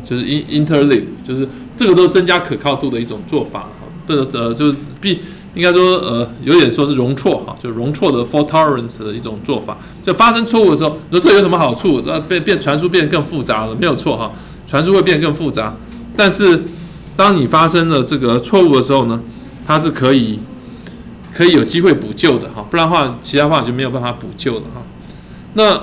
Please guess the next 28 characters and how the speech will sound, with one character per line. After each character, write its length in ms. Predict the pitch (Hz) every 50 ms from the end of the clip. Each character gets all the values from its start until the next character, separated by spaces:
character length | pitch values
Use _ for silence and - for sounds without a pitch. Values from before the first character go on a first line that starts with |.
| - - - - - - - - - - - - - -
那 160 | 196 202 185
这 240 | - - - - 262
样 120 | 226 190
子， 300 | 170 160 160 156 160 160
如 80 | 160 208
果 120 | 233 185
是 160 | - 190 185 165
照 240 | - - 208 -
这 100 | - 190
样 80 | 190 165
的 60 | 147
话， 200 | 160 160 143 135 127
如 100 | 131 147
果 140 | 165 147 123
第 120 | - 196
三 280 | 165 - 165 170 170 160
个 320 | 147 131 120 120 123 - - - - - - - - - - - - -
chunk 220 | - 180 165 170 - - -
断 180 | - 160 139 127
掉 200 | 139 147 123 110
了， 60 | 107 - - - - - -
就 60 | 120
是 60 | 123 127
坏 200 | - 160 139 131
掉 220 | 135 - 127 110
了， 60 | - - - - - - -
对， 140 | - 113 110 - - - - - - - - - - - - -
那， 160 | 165 165 156